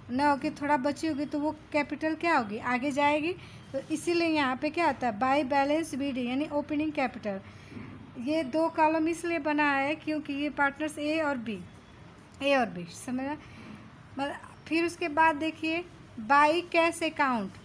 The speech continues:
additional capital, by cash account इसलिए है क्योंकि वो फिर अपनी पूंजी को क्या करता है, डालता है, यानी कि अपनी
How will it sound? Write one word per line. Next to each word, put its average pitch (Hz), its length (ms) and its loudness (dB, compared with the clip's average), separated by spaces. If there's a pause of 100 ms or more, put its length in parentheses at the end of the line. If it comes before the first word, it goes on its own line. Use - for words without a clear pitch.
(220)
additional 302 500 0
capital, 226 500 -4
by 262 180 4 (180)
cash 320 220 0
account 311 380 0 (220)
इसलिए 302 360 -2
है 302 180 2 (480)
क्योंकि 339 460 0
वो 311 280 4 (160)
फिर 349 200 2
अपनी 311 360 0
पूंजी 294 320 -4
को 311 140 -6
क्या 311 180 -2
करता 311 340 -6
है, 302 280 -4
डालता 226 300 0
है, 202 260 -6
यानी 285 180 0
कि 339 140 -4
अपनी 302 420 -2